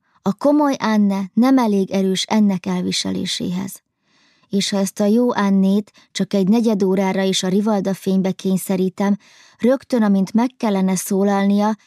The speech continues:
becsukódik, akár a mimóza, átengedi a szót az első számú Annénak, és mielőtt észbe kapnék, már el is tűnt. Társaságban ez a kedves Anne tehát még soha egyetlen egyszer sem jelent meg,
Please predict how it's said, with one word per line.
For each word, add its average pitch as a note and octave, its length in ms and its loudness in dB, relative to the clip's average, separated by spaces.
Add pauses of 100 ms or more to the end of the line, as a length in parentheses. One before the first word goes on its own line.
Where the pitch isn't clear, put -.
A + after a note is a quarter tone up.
(160)
becsukódik, G3+ 960 0 (260)
akár A3 380 0
a F#3+ 60 2
mimóza, F#3 680 0 (320)
átengedi A3 680 0
a F#3+ 100 0
szót G#3+ 420 -2
az F3+ 200 -2
első A3+ 400 0
számú G3 400 0
Annénak, F#3 680 -2 (260)
és E3+ 200 -2
mielőtt F#3+ 380 0
észbe B3 360 0
kapnék, G3 640 -4
már F#3 240 0
el F3+ 100 -4
is G3+ 220 -8
tűnt. - 420 -10 (680)
Társaságban A3 800 0
ez G3+ 140 0
a G3 80 0
kedves A3+ 480 -2
Anne G3 320 0
tehát G3 380 -2
még G#3 200 0
soha B3+ 420 0
egyetlen A3+ 540 -2
egyszer F#3+ 360 -4
sem F3+ 260 -2
jelent F3 420 -4
meg, F3 260 -8